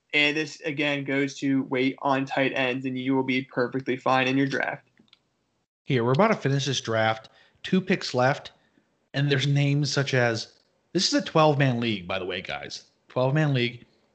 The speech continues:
Speaker 2: We still have Austin Hooper, T J Hockenson,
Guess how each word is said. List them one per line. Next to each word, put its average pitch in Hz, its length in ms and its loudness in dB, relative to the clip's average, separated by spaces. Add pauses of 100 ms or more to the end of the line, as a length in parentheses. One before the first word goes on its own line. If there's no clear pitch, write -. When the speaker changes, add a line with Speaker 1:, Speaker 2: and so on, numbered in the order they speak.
(160)
Speaker 2:
We 135 220 2
still 139 260 2
have 120 340 4 (240)
Austin 120 380 2
Hooper, 135 600 0 (580)
T 120 200 2
J 131 160 4
Hockenson, 143 760 0